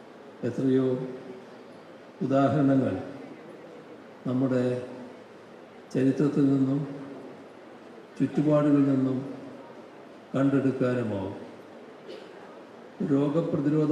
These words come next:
മാർഗങ്ങൾ ഒരുക്കിക്കൊണ്ട് ശാസ്ത്രം അന്ധവിശ്വാസങ്ങളെയും അനാചാരങ്ങളെയും ചോദ്യം ചെയ്തിട്ടുണ്ട്. വസൂരിയുടെ ചരിത്രം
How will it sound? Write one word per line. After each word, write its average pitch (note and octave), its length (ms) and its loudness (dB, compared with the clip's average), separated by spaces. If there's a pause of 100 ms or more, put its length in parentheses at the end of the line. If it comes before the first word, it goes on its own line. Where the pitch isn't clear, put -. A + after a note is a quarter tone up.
(120)
മാർഗങ്ങൾ C#3 480 4 (1300)
ഒരുക്കിക്കൊണ്ട് C3+ 600 2 (1400)
ശാസ്ത്രം C#3+ 520 0 (1300)
അന്ധവിശ്വാസങ്ങളെയും C#3+ 1160 2 (1300)
അനാചാരങ്ങളെയും C#3 1000 4 (1120)
ചോദ്യം C#3 360 6
ചെയ്തിട്ടുണ്ട്. A2+ 540 0 (1600)
വസൂരിയുടെ C#3 720 4 (1400)
ചരിത്രം C#3 380 2